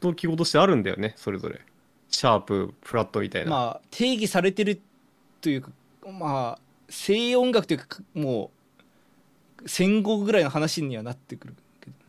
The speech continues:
Speaker 1: うん。
Speaker 2: まあ、だからこ-、ここもなんか、過去にこういう音を使ってみようというところで、バロック期から一旦らしいんだけど、まあ、
Speaker 1: あー。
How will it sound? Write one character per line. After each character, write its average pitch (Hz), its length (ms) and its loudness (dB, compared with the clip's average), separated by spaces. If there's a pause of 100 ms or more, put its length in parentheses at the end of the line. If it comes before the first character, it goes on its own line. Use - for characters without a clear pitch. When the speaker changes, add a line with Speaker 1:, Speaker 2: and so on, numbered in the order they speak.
(720)
Speaker 1:
う 120 40 -2
ん。 95 360 -4 (1120)
Speaker 2:
ま 180 60 -6
あ、 - 20 -4
だ 151 80 -4
か 135 80 -12
ら 135 40 -14
こ-、 - 40 -18 (200)
こ - 140 -16
こ 247 120 -8
も 247 100 -4
な 233 80 -4
ん - 20 -14
か、 - 180 -4 (960)
過 - 140 -6
去 269 120 2
に 196 220 2
こ 214 280 4
う 214 60 2
い 208 200 0
う 180 100 -6 (300)
音 190 300 0
を 180 60 4
使 - 180 -2
っ 202 80 0
て 220 160 -2
み 202 80 2
よ 202 80 4
う - 20 4
と 170 80 0
い 143 100 4
う 139 60 -2
と 139 160 -10
こ 143 80 -4
ろ 131 100 0
で、 117 80 -6
バ 156 120 2
ロ 180 100 4
ッ 180 40 -4
ク 190 220 -4
期 - 220 -14
か 147 80 2
ら 113 220 -2
一 175 140 -10
旦 202 420 4 (180)
ら 180 140 0
し - 80 -4
い 185 80 0
ん - 20 -2
だ 123 100 0
け 120 60 -6
ど、 110 320 -6 (380)
ま 160 140 2
あ、 127 40 4
Speaker 1:
あ 110 40 2 (500)
ー。 - 100 -20